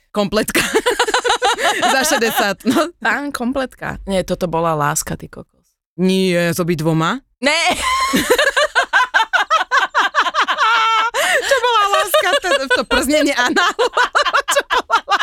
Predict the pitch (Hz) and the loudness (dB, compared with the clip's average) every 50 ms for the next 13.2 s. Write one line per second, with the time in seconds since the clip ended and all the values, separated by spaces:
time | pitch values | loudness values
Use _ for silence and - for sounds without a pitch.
0 | - 440 - - - 392 - - - - - - 339 - - 311 - 370 - - | 0 -2 -2 0 0 -2 -2 -2 -4 -6 -4 -4 -4 -2 -2 -2 -2 -4 -4 -6
1 | - - 554 587 - - 539 605 605 - 554 605 - - - 659 740 - - 679 | -4 0 0 0 2 2 0 0 0 0 -2 -4 -2 0 0 -2 0 -2 -2 -2
2 | 807 - - - _ _ _ _ _ _ - - - - - - 587 554 523 508 | -2 -4 -6 -10 _ _ _ _ _ _ -8 -8 -8 -8 -4 -2 0 2 2 2
3 | - - - 440 440 415 440 453 440 403 - 381 349 311 370 381 370 359 349 330 | 0 0 0 0 -2 -2 -2 -2 -4 -4 -4 -6 -4 -4 -2 -2 0 0 0 0
4 | 330 339 359 370 359 - - 403 392 381 359 - - 359 349 339 349 349 330 311 | 0 0 0 0 -2 -4 -2 -2 -2 -2 -2 -2 0 2 2 2 2 0 -2 0
5 | 370 554 679 571 - - - 330 359 359 370 359 370 381 392 277 392 302 349 349 | 0 0 0 0 -2 -4 -2 -2 0 0 2 2 2 0 0 0 0 0 0 0
6 | 311 - - 339 330 359 370 - 339 302 - - - - _ - 220 214 214 220 | -2 -2 -2 -2 0 0 0 0 0 0 -2 -6 -20 -20 _ -6 -4 -2 0 0
7 | 208 196 214 226 240 - 302 349 370 370 190 190 190 185 180 165 175 180 - 220 | 0 0 0 0 2 2 2 2 2 2 0 0 -2 -4 -4 -6 -6 -6 -6 -4
8 | 240 247 226 - - 226 214 220 247 277 269 220 - 180 160 170 175 180 185 190 | -2 -2 -2 -4 -4 -4 -4 -2 -2 -2 -2 -4 -4 -4 -4 -2 -2 -2 -2 -2
9 | 196 196 185 185 185 - 196 190 - - 190 180 165 160 - - - - - - | -2 -2 -2 -2 -2 -2 -6 -2 0 2 2 2 0 -2 -4 -6 -8 -10 -12 -16
10 | - _ - - 175 175 165 160 151 151 147 143 135 135 160 165 - - - - | -20 _ -6 -6 -4 -2 0 0 0 0 0 0 -2 -2 -4 -4 -4 -6 -8 -10
11 | - - 185 180 190 190 185 180 175 170 165 156 143 165 175 175 175 170 - - | -10 -6 -4 -2 0 0 0 0 0 2 2 0 0 0 0 -2 -2 -2 -2 -2
12 | 175 175 170 - - 190 180 175 170 170 170 185 - - - - 180 165 160 165 | -2 -2 -2 -2 -2 -2 0 0 0 -2 -2 -4 -6 -6 -4 -4 -2 0 0 0
13 | 165 160 170 170 | 0 0 -2 -2